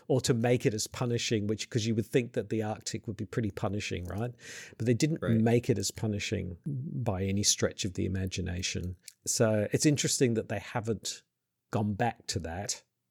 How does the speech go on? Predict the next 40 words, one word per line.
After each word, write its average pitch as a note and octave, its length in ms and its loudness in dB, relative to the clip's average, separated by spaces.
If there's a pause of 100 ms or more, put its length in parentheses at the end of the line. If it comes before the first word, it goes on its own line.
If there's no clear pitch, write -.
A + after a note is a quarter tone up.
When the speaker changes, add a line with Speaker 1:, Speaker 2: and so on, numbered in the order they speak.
(140)
Speaker 1:
You A2 120 2
know, F#2+ 140 0
it - 180 -4
feels C3+ 480 4
unique G#2+ 420 4
in F#2 120 2
that G2+ 200 -2
sense G2+ 300 0
that F#2+ 100 -6
they G2+ 140 0
haven't G2+ 320 0
revisited F#2+ 680 -2
that A2 260 0
level G2 260 -2
of F2+ 160 -6
difficulty G2 560 -4
and F#2 120 -4
harshness. - 720 0 (600)
And G#2+ 320 0
that, A2+ 120 4
Speaker 2:
Mm-hmm. E2 260 -4 (180)
Speaker 1:
that E3 160 4
social D3+ 340 4
contract - 480 0
has G#2+ 140 -2
not A2+ 180 -2
been G#2 140 -2
broken G#2+ 400 -4
since, A#2+ 360 2
I G2+ 100 -2
don't G#2 260 -6 (600)
think. - 460 -8
Speaker 2:
I - 40 -14
think A2+ 140 -6
I F2 40 -4
would E2+ 100 -6
agree E2+ 280 -4
with E2+ 120 -12
that. F2+ 220 -10 (260)
Yeah. G2 220 -10